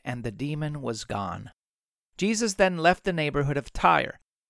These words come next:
He went through Sidon and the territory of the ten cities to the Sea of Galilee. Some people brought to him a man who was deaf and who also had a speech defect.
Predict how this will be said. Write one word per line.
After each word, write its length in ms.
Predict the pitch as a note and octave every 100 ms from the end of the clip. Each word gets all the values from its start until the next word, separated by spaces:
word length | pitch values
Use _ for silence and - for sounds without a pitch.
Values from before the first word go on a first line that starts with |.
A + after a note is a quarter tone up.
| _
He 160 | D3+
went 240 | D#3+ A3+ A#3+
through 100 | G3
Sidon 720 | - F3+ D#3+ D#3+ C3+ B2+ B2
and 180 | C#3+ C3
the 60 |
territory 680 | - E3+ E3+ E3 E3 D3+ D3
of 120 | B2
the 100 | B2+
ten 320 | - D#3 B2
cities 480 | A#2 G3+ E3 C#3+ C#3+
to 100 | -
the 140 | D#3+
Sea 240 | E3 C3+ B2
of 120 | B2
Galilee. 540 | E3+ G3 D#3+ B2 - - _ _ _ _ _ _
Some 320 | - G#3 B3
people 340 | A3 A3 G#3
brought 360 | C#3+ D3 F3 -
to 80 | C#3+
him 180 | C#3 B2+
a 60 |
man 320 | B2 D#3 D#3
who 140 | B2+ A#2+
was 260 | A#2+ G#2+
deaf 400 | A2 E3 C3 - -
and 140 | D3+
who 160 | D3+ F3+
also 280 | G#3 G#3+ F#3+
had 160 | F3
a 40 | D3
speech 500 | - - D3 - -
defect. 560 | C#3 C3 - - -